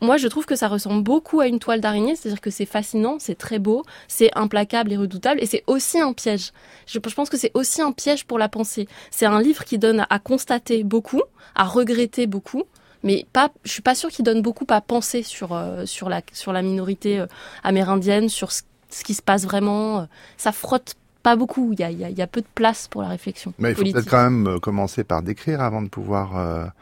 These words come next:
Speaker 2: penser.
Speaker 1: Ah oui,
Speaker 2: C'est
Speaker 1: bien
Speaker 2: vrai
Speaker 1: sûr.
Speaker 2: qu'il y a, on est quand même au début de quelque chose par rapport à ce type d'écriture, euh, prise en charge par, euh, ceux qui, qui racontent leur propre histoire. Enfin, je développerai dans un instant et vous y répondrez brillamment, comme toujours, ma chère Lucille. Clémence Pouletti.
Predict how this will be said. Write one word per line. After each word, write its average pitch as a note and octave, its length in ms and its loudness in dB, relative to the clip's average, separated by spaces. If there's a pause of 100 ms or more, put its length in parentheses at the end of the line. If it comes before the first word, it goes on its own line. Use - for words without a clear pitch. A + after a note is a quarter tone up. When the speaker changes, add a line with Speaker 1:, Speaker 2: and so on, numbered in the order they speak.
(300)
Speaker 2:
penser. A2 440 2
Speaker 1:
Ah - 80 4
oui, - 60 4
Speaker 2:
C'est A2+ 60 4
Speaker 1:
bien A2 120 4
Speaker 2:
vrai A#2 60 2
Speaker 1:
sûr. A2+ 160 4
Speaker 2:
qu'il G2+ 80 6
y G#2 60 6
a, F#2 100 2
on G#2+ 160 2
est G#2 60 4
quand A#2+ 140 4
même A#2+ 160 4
au G#2+ 80 2
début B2 400 2
de C3 60 -12
quelque A#2+ 280 0
chose E3+ 280 -2
par G2 120 2
rapport G2 300 0
à F#2+ 60 4
ce - 120 -8
type A2 240 -8
d'écriture, G#2 640 -2 (480)
euh, F#2 80 -2
prise A2 320 0
en G#2+ 120 2
charge A2 460 2
par, G2+ 360 0
euh, F2 360 -2
ceux A#2+ 340 -4
qui, F#2+ 260 -10 (180)
qui G#2 220 -8
racontent G2 400 -8
leur F#2+ 120 -4
propre - 280 -8
histoire. G#2+ 300 -4
Enfin, F#2 200 -6
je F2+ 100 -14
développerai F2+ 400 -10
dans F2+ 140 -6
un E2 100 -4
instant - 260 -8
et A2 80 -2
vous F2+ 200 -6
y D#2+ 40 -6
répondrez F#2+ 500 2 (500)
brillamment, E3 540 6
comme D#3+ 240 2
toujours, D#3 320 2
ma D#3 100 2
chère D#3+ 220 2
Lucille. G2+ 420 -6
Clémence F3 380 2
Pouletti. C#3 540 2